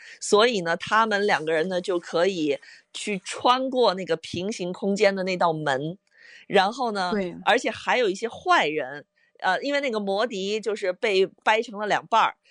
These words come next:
Speaker 1: 所以呢，李敏镐和这个金高银扮演的这个好人手里拿着一半儿，然后另外一个坏人手里拿着另外一半儿，就是他的这个叔叔想要在一个，其中一个平行空间里面继承王位的这个，当，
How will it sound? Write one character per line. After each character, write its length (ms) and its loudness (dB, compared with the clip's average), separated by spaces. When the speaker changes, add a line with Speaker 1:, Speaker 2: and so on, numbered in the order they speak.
Speaker 1:
所 220 -4
以 100 -6
呢， 160 -4
李 140 -4
敏 160 -6
镐 280 2
和 320 0
这 140 -4
个 80 -2
金 200 -8
高 180 2
银 200 -4
扮 180 0
演 120 -6
的 80 -4
这 80 -2
个 80 -4
好 340 0
人 220 0
手 220 0
里 100 -6
拿 200 -4
着 80 -2
一 120 -6
半 180 4
儿， 120 -4
然 160 2
后 60 2
另 160 -2
外 180 2
一 60 -4
个 100 -6
坏 320 2
人 160 -2
手 200 -6
里 80 -4
拿 180 -4
着 100 -6
另 160 -4
外 160 2
一 120 -4
半 160 2
儿， 140 -10
就 140 -8
是 80 -8
他 160 -4
的 120 0
这 100 -6
个 80 -4
叔 260 0
叔 220 0
想 180 -4
要 260 2
在 300 2
一 200 -6
个， 160 2
其 280 -6
中 180 2
一 40 -4
个 100 0
平 180 -6
行 140 -4
空 160 -4
间 200 4
里 100 -6
面 380 -2
继 160 -4
承 220 -4
王 180 4
位 200 0
的 100 6
这 120 -2
个， 160 4
当， 200 2